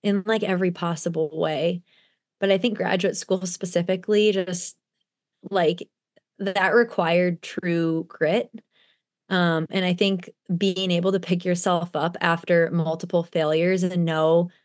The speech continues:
like, "I-, if this means something to me and I keep at it, I will eventually get to where I want to go." And I think that lesson can be applied to ultras. And maybe,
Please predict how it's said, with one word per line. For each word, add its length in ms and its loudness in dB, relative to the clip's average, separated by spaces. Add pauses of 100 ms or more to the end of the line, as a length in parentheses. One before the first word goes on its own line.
(160)
like, 320 -4 (260)
"I-, 180 -2
if 180 4
this 280 0
means 360 2
something 360 0
to 100 -6
me 540 -4
and 120 2
I 120 2
keep 320 -2
at 300 -2
it, 300 -2
I 100 4
will 200 6
eventually 880 0 (560)
get 200 0
to 120 -2
where 180 2
I 60 -2
want 240 -6
to 180 -4
go." 380 2
And 180 0
I 100 0
think 220 -2
that 300 -4
lesson 340 -4
can 140 -4
be 320 -4 (140)
applied 400 -6
to 100 -8
ultras. 480 -4
And 160 0
maybe, 420 2